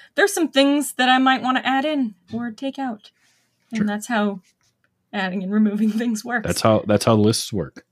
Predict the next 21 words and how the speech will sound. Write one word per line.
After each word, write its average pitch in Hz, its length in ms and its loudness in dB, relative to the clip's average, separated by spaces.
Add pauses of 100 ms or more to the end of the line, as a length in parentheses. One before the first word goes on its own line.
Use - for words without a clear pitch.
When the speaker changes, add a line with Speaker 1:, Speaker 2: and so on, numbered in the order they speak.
Speaker 1:
<laughs> - 180 -12
Yeah. 302 420 2 (400)
Yeah. 226 320 0 (560)
Uh, 190 360 6 (560)
but, 247 100 4
you 269 60 6
know, 277 80 6
once 285 180 4
again, 311 240 4
by 233 140 6
the 269 60 0
way, 302 120 4
we're 233 160 2
on 233 100 0
Twitter 277 400 -2 (240)
at 196 200 0
Gore 220 180 0
Podcast 240 480 -2
and 208 320 -2 (560)
email 214 460 2 (760)
gorepodcast 185 1000 -4